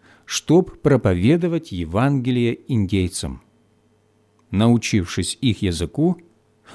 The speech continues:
он однажды открыл Евангелие и стал говорить о любви Божией.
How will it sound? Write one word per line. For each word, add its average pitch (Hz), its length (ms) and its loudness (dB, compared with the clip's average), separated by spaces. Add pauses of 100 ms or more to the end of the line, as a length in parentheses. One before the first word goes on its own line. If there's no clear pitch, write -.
(140)
он 135 180 6
однажды 131 520 4
открыл 127 540 2
Евангелие 175 800 2 (540)
и 127 80 -2
стал 202 460 2
говорить 160 520 2 (120)
о 131 100 2
любви 104 380 2
Божией. 76 560 -4